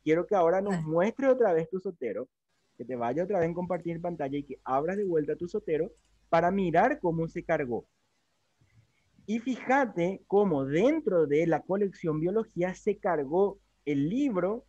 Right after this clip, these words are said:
Speaker 1: con los metadatos. ¿Viste? Ya tiene el nombre, ya tiene el autor. Si te fijas más para abajo, seguramente ya tiene el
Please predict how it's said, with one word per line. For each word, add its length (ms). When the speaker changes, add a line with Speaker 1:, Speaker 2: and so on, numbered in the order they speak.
Speaker 1:
con 260
los 120
metadatos. 1160
¿Viste? 460
Ya 220
tiene 320
el 160
nombre, 580
ya 140
tiene 300
el 100
autor. 540
Si 120
te 140
fijas 320
más 160
para 220
abajo, 320
seguramente 720
ya 140
tiene 300
el 180